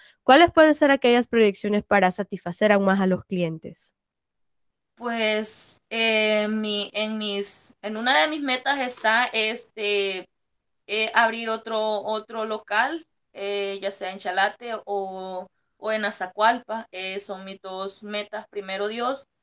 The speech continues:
Speaker 2: eh, que las pueda cumplir más adelante,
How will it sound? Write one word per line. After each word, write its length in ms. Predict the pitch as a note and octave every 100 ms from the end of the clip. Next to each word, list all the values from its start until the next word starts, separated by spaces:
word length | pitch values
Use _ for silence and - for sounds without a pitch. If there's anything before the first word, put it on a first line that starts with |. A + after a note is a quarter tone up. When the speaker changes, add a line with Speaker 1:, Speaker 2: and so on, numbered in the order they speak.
| _ _ _ -
Speaker 2:
eh, 840 | A#3 A#3 A3+ A3 G#3+ G#3 G#3 G3+
que 100 | G#3
las 160 | G3+ -
pueda 280 | G3 F#3+ G3+
cumplir 380 | G3+ G3 A3+ A3
más 160 | G#3+
adelante, 580 | G3+ F#3+ A3+ D4 C4+ A#3+